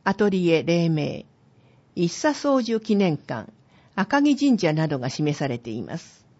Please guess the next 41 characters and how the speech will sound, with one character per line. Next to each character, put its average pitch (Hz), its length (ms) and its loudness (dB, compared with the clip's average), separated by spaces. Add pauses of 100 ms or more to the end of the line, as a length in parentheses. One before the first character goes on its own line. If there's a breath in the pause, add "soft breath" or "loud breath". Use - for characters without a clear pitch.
(1040 soft breath)
平 302 260 0
和 330 140 4
台 311 260 2
駅 165 200 -2
の 147 120 -2
近 185 280 -4
く 151 140 -6
に 131 260 -4 (380 soft breath)
G 240 400 2
の 127 280 -4 (400 soft breath)
フ 208 100 0
ォ 190 40 2
セ 302 160 0
ッ 285 40 -2
ト 240 280 -4
グ 202 120 0
ラ 135 120 -2
ス、 - 220 -20 (1040 soft breath)
流 196 80 2 (220)
山 311 320 4
駅 175 260 2
の 147 100 -2
近 - 280 -6
く 143 140 -8
に 120 280 -6 (280 soft breath)
J 240 340 2
の 127 320 -2 (120)
町 208 380 0
民、 156 400 -2 (680 soft breath)
本 294 200 0
町 320 260 2
通 285 220 4
り 175 140 2
の 151 180 2
右 151 120 0
端、 147 360 -2 (340 soft breath)
野 196 120 2
田 285 140 4
市 285 200 -2
寄 247 140 4
り、 208 320 0